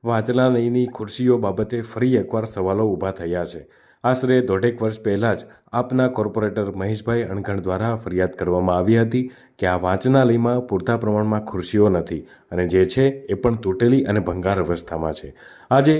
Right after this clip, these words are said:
દોઢ વર્ષ જેટલા સમયગાળામાં પણ ગુજરાતની સમૃદ્ધ ગણાતી સુરત મહાનગરપાલિકા પાસે ખુરશી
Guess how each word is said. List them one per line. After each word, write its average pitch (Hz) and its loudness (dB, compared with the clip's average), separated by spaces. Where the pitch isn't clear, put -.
દોઢ 127 6
વર્ષ 120 2
જેટલા 113 -2
સમયગાળામાં 98 -2
પણ 80 -18
ગુજરાતની 127 2
સમૃદ્ધ 113 -2
ગણાતી 113 -2
સુરત 110 -2
મહાનગરપાલિકા 90 -4
પાસે 113 -2
ખુરશી 104 -2